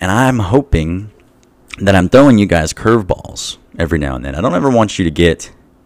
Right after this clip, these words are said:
to where you can predict the type of people that we're gonna have on this show, because I think there's just a lot of value behind having all of these different perspectives and different stories, different pathways, so that we can learn from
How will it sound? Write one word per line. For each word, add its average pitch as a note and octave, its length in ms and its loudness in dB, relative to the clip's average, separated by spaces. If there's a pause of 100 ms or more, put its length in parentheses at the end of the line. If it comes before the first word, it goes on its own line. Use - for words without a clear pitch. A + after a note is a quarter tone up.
(320)
to - 120 -2
where D#2 480 2
you F#2 140 -4
can F2 180 -6
predict D2+ 760 -4 (100)
the - 80 -12
type - 240 -6
of - 100 -16
people - 320 -8
that C#2 140 -8
we're D#2+ 100 -2
gonna D#2+ 140 -4
have C#2+ 300 -4
on C2 140 -8
this C2 120 -12
show, A#1 460 -6
because D#2+ 260 -4
I E2+ 100 0
think F2 340 -6 (400)
there's D#2+ 180 0
just D#2 140 -8
a C2+ 40 -6
lot D#2 280 2
of F2+ 120 0
value D2 380 -2
behind D2+ 580 -2 (380)
having F2 380 0
all E2+ 240 2
of E2+ 80 0
these D#2+ 180 -2
different - 340 -4
perspectives D2 560 -6
and C#2+ 100 -8
different D2 280 -8
stories, C#2+ 600 -6 (260)
different E2 280 -4
pathways, - 640 -4
so - 220 -12
that C2 80 -10
we F#2+ 120 0
can F2 220 -2
learn E2 400 0 (480)
from D#2 340 0